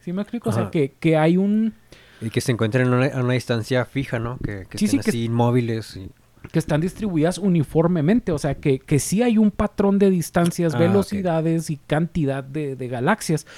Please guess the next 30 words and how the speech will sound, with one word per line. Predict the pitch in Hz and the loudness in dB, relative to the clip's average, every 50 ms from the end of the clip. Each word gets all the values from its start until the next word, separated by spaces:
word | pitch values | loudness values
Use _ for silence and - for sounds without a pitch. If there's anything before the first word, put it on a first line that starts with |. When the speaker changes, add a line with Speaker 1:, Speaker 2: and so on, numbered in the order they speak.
| - - - - - - _ | -20 -20 -20 -20 -20 -6 _
Speaker 1:
Para | - 170 156 165 190 | -2 -2 0 2 2
ello, | 214 226 214 196 | 4 4 4 2
Javier | - 190 180 170 175 175 165 - - - - - - | 4 4 4 4 4 4 2 -2 -8 -16 -14 -12 -4
desarrolló | - 131 135 - 165 147 139 147 139 143 151 165 - | -2 0 0 0 0 0 0 2 4 2 2 2 2
un | 170 160 165 165 | 2 4 6 6
método | 170 180 175 - - 180 175 170 170 160 | 4 4 2 2 0 0 2 2 2 2
de | 160 151 139 | 2 2 2
descripción | 135 127 - - - 135 127 - - - 139 135 147 151 | 0 -2 -6 -4 -4 -4 -4 -2 0 2 2 2 2 0
estadística | - 160 160 - - - 185 175 180 190 170 - - - 147 - - 143 139 139 - _ _ _ | -2 -2 -2 0 0 2 4 4 4 4 2 2 -2 -10 -10 -8 -8 -8 -8 -8 -12 _ _ _
de | - 131 131 185 202 | -8 4 8 8 10
la | 208 202 196 190 | 10 8 6 4
distribución | 185 180 160 - - 156 160 143 143 139 123 - - 143 135 131 139 - - | 2 0 -2 -4 -6 -6 -6 -6 -6 -8 -10 -8 -4 -4 -4 -4 -4 -8 -6
de | 131 123 156 156 | -4 -2 -2 -2
las | 160 165 165 160 156 | -2 -2 -4 -2 -2
galaxias | 156 170 170 190 226 - - - - 117 - - - _ _ _ _ _ _ _ _ _ - - - - - - - - | -2 0 2 2 2 0 -2 -8 -18 -20 -20 -20 -20 _ _ _ _ _ _ _ _ _ -20 -20 -18 -20 -20 -20 -6 2
y | 226 240 247 | 4 6 6
lo | 233 226 220 | 8 8 8
aplicó | 202 - - 180 170 - - - 170 190 - - | 6 6 4 2 0 0 2 2 2 2 2 0
a | 156 | 0
un | 156 156 160 156 | 2 2 0 2
pequeño | - 196 185 - 185 170 175 185 180 | 0 0 0 2 0 0 0 -2 -2
catálogo | - - 196 - - 180 160 160 156 160 170 - | -2 -4 -4 -2 0 0 2 2 0 0 -2 -4
que | - 165 | -6 -6
formaba | - - 143 135 135 131 123 127 131 147 - - | -6 -4 -4 -2 -2 -2 0 0 -2 -2 -2 2
parte | - 170 160 151 143 - - 170 165 | 2 2 4 2 0 -4 -6 -6 -4
de | 160 156 139 | -2 -2 -2
un | 131 131 151 180 185 - _ _ - | 0 -2 -2 -4 -6 -8 _ _ 0
cartografiado | 190 190 202 190 - 214 202 180 180 156 147 - - 135 117 127 135 139 147 | 2 2 2 0 -2 -2 0 0 0 -2 -2 -2 -2 -2 0 2 2 4 4
del | 156 160 170 | 4 4 2
cielo. | - - 262 262 220 180 | 2 2 2 2 2 0